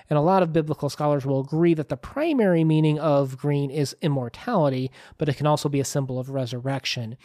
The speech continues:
And this is leading towards that, that everything must converge moment of how each of these characters are now given a,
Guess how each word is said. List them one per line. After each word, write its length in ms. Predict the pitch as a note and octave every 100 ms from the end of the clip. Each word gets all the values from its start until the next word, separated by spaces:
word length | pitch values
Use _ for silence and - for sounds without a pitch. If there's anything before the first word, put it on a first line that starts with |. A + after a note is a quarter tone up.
| - - - -
And 200 | D#3 D3
this 160 | D#3
is 160 | D#3 C#3+
leading 720 | D#3 F3+ A3+ B3+ F#3 D#3 D3+
towards 320 | - D#3+ D3+ D#3
that, 360 | C#3+ C3+ -
that 160 | C#3 -
everything 360 | D#3+ D#3 D#3+ D3+
must 160 | C#3
converge 480 | - C#3+ D3+ E3 C#3+
moment 400 | D3 D#3+ D3+ C#3 - - -
of 200 | C#3+ C3
how 540 | - C#3+ C3+ C3+ C3+ - - _ _
each 220 | F#3+ G3
of 100 | F#3
these 200 | D#3+ D#3
characters 420 | - E3+ E3+ D#3+ D3
are 80 |
now 220 | D3 D3 D3+
given 280 | D3+ D3
a, 80 | C#3